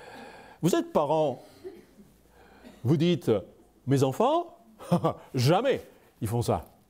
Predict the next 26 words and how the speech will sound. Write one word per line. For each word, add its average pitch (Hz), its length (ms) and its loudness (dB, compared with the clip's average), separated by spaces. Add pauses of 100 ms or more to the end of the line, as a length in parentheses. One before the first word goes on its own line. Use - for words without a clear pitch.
(500)
Ceux - 180 -2
du 117 80 2
voisin 104 280 0
peut-être, 92 380 -6
parce - 140 -18
que - 100 -20
c'est - 120 -20
vrai 92 180 -14
que, - 140 -20
bon, 104 100 -14 (120)
mais, 117 80 -8 (340)
euh, 131 120 4 (240)
mais 135 60 2
mes 117 200 2
enfants, 277 320 0 (140)
jamais. 214 440 -2 (180)
Vous 196 160 2
êtes 320 140 0
vous-même 139 380 2
intimidateur, 120 720 -2
vous 101 100 -4
avez 104 120 -4
participé - 500 -8
à - 20 -2
une 107 140 -4
intimidation, 107 800 -8